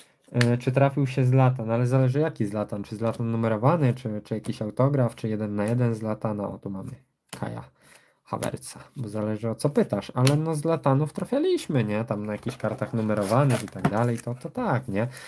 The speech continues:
W sensie autografu jeszcze nie mieliśmy okazji trafić, bo Zlatan też jest od, od niedawna dosyć, bo chyba dopiero w tym roku były pierwsze autografy Zlatana.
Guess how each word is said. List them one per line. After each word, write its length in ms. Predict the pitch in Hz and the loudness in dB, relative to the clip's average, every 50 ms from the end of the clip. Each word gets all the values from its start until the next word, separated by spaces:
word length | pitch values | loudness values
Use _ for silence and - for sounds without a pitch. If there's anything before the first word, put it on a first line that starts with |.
| - - - - | -8 -8 -8 -6
W 40 | - | -2
sensie 240 | - 175 160 156 190 | 0 0 4 6 6
autografu 460 | 180 170 - 175 175 180 180 175 - | 6 6 4 4 4 4 4 4 2
jeszcze 200 | 165 135 - 175 | 0 2 0 -2
nie 60 | 165 | 0
mieliśmy 360 | 165 165 170 165 143 - 151 143 | 2 0 0 0 0 2 2 2
okazji 320 | 135 131 147 139 131 135 | 4 4 2 2 2 2
trafić, 420 | 127 - 151 147 147 - 160 147 | 4 4 4 4 4 2 -2 -2
bo 100 | 147 143 | 0 0
Zlatan 380 | 135 127 151 147 143 - 143 135 | 2 4 4 4 4 2 0 0
też 180 | 135 139 - - | 0 -2 -4 -6
jest 180 | 131 127 - 147 | -8 -4 -2 -2
od, 220 | 135 127 - - | -4 -2 -2 -2
od 160 | 131 131 139 | 0 2 2
niedawna 420 | 151 156 208 226 170 131 127 120 117 | 2 2 2 2 4 4 4 4 4
dosyć, 320 | 117 120 123 - 147 135 | 2 0 0 0 -2 0
bo 220 | 127 135 135 131 | 2 4 4 2
chyba 220 | 131 135 143 135 131 | 2 2 2 2 2
dopiero 300 | 135 131 131 139 135 135 | 2 0 0 -2 -2 -2
w 80 | 131 | -2
tym 140 | - 139 139 | 0 0 2
roku 240 | 147 151 135 131 113 | 4 2 2 2 -2
były 200 | 107 110 107 101 | -2 -2 -2 0
pierwsze 320 | - 113 107 113 - - | -2 -2 -4 -2 -4 -4
autografy 480 | 107 110 107 117 107 107 107 - - 117 | -6 -4 -4 -4 -4 -4 -4 -4 -4 -4
Zlatana. 540 | 101 110 110 107 - - 101 98 98 113 | -2 0 0 0 0 0 2 2 2 0